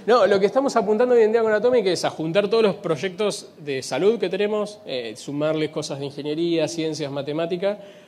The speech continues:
hacer una impresora tres D solar, como la hicimos en la camioneta, y que utilice materiales reciclables, como botellas, para poder transformar todos esos insumos, meterlo, por así decirlo, en una caja negra, llevarlo a lugares donde se necesita, y que las personas que necesitan,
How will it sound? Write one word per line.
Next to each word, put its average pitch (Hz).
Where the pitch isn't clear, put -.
hacer 165
una 160
impresora 156
tres 139
D 151
solar, 190
como 135
la 127
hicimos 139
en 147
la 143
camioneta, 185
y 139
que 143
utilice 143
materiales 135
reciclables, 202
como 113
botellas, 214
para 127
poder 147
transformar 156
todos 165
esos 175
insumos, 180
meterlo, 160
por 135
así 123
decirlo, 160
en 151
una 143
caja 170
negra, 202
llevarlo 185
a 156
lugares 156
donde 151
se 160
necesita, 180
y 170
que 147
las 139
personas 143
que -
necesitan, 107